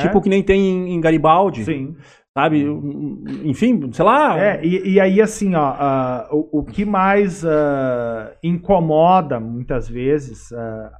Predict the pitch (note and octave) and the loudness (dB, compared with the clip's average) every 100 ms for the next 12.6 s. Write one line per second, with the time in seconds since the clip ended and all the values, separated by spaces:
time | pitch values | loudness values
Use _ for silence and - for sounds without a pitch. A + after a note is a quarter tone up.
0 | _ - G#2+ C3 D3 D#3+ D#3+ - _ G#2+ | _ -18 -12 -6 -4 -6 -8 -20 _ -12
1 | A#2 A#2 A#2+ C3 C3+ B2+ D3 E3+ E3 - | -8 -8 -6 -4 -2 0 2 2 0 -4
2 | - C#3+ C3 - - - C#3+ C#3 C#3+ C#3+ | -8 -2 -2 -4 -20 -2 -2 -2 -2 0
3 | E3 D#3 B2 B2+ A#2+ A2+ B2+ B2 B2+ A#2+ | 0 -2 -6 -8 -6 -8 -8 -10 -10 -10
4 | A#2+ - - B2 C#3 C#3+ C3+ B2 A#2 A#2+ | -12 -12 -6 0 0 0 -2 -4 -8 -6
5 | D3+ D3 - - C3+ C3+ C3 C3 B2+ C3+ | -6 -8 -16 -6 0 2 0 -2 -4 -2
6 | C#3+ C3+ G#3 A3 A3+ A3 B3+ C4 - F#3+ | -2 2 0 4 4 4 0 0 2 4
7 | A3 B3 C#3 - _ - - _ _ - | 4 2 0 -6 _ -20 -20 _ _ 0
8 | D3 D3 C#3+ C#3+ C#3 C3+ C3 C3 - - | 2 4 4 2 0 0 -2 -8 -14 -20
9 | _ _ _ _ - D#3 E3 E3 - G#3 | _ _ _ _ -4 0 0 0 2 2
10 | A#3+ A#3+ A3 G3+ - E3+ G3+ G#3 G3+ - | 2 2 2 0 -2 0 0 -2 -4 -4
11 | F3 F3 F3 - F3+ G3 G#3+ A#3+ G#3 G3 | -4 -4 -6 -8 -2 0 2 0 -2 -6
12 | - - D#3+ C#3+ C3+ A2 | -6 -4 -2 0 -2 -8